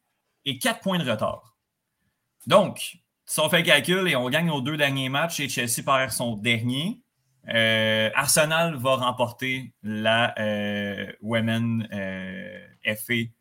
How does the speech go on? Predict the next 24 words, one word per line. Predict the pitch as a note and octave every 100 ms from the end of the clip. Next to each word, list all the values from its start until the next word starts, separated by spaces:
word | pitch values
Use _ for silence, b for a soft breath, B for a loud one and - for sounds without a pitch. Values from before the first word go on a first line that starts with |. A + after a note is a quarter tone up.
| _ _ _
Super | - C3 A2
League. | G#2+ A2+ - - _ _ _ B B B B B B _ _ _ _ -
Mais | B2+ G3 A#3 -
Chelsea | - D#3 -
est | F#3
en | E3
avance | C#3 C#3+ E3
avec | C3+ A#2+ A#2+
quatre | C#3+ -
points. | C#3+ C3+ C#3+ F#3+ - -
Euh, | G#2+ G#2 G#2 G#2 G#2+ G#2+
suffirait | - - - B2 A#2 C3
là, | C3+ B2+ B2
de, | A2 G#2
de, | G#2 G2+
de, | G#2 G2 - - - b b _ _
c'est | - A2
ça, | -
de | - G#2
gagner | G2+ A#2+ B2 B2 B2
ou | B2+
d'aller | G#2+
chercher, | A2 A2+ - B2 A#2
euh, | G#2+ G2+ G2